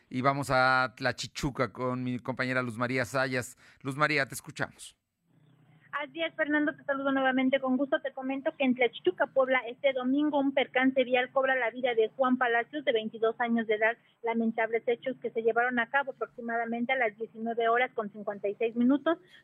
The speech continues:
Speaker 2: sobre la carretera estatal San Nicolás, Buenos Aires, Tlachichuca y sobre el kilómetro quince más cero cero cero, a la altura de la comunidad de José María Morelos y Pavón, pertenecientes al mencionado municipio.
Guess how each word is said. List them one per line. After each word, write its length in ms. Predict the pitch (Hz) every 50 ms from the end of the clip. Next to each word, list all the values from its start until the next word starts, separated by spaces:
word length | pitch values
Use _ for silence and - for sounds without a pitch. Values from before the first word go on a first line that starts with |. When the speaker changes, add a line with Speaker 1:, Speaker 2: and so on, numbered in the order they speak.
| _
Speaker 2:
sobre 240 | - 381 370 370 349
la 120 | 320 285
carretera 460 | - - 262 247 240 - - 269 262 262
estatal 500 | 262 - 254 240 262 - 247 254 262 254
San 140 | - 262 240
Nicolás, 400 | 233 226 - 226 226 226 233 233
Buenos 260 | 233 233 226 220 214 - 262
Aires, 260 | 247 254 247 240 233 -
Tlachichuca 560 | 240 220 214 - - _ 269 254 - 262 254 -
y 100 | 277 254
sobre 260 | 262 - 320 302 302 294
el 100 | 254 -
kilómetro 560 | - 240 240 247 247 247 - - 226 208 -
quince 360 | - 269 277 262 262 285 254
más 240 | 240 233 233 233 - - - - - _ _
cero 260 | - 285 277 277 277 269
cero 260 | 285 254 254 247 254 254
cero, 240 | 269 247 285 339 - -
a 100 | - 226
la 120 | 233 240 240
altura 300 | 240 - 381 381 339 277
de 100 | 254 226
la 100 | 220 -
comunidad 480 | - 220 220 226 226 226 214 247 240 - - - - - -
de 160 | 349 349 294
José 340 | - 240 240 - 254 233 226
María 340 | 233 226 220 226 226 220 214
Morelos 400 | 214 214 220 214 214 220 214 214
y 60 | 226 220
Pavón, 380 | - 226 214 208 220 226 226 -
pertenecientes 720 | 233 220 - 226 220 220 214 214 254 240 240 247 240 233
al 140 | 247 240 247
mencionado 480 | 262 269 254 - 233 220 220 226 226
municipio. 580 | 233 220 202 202 196 - - 269 262 - 233 208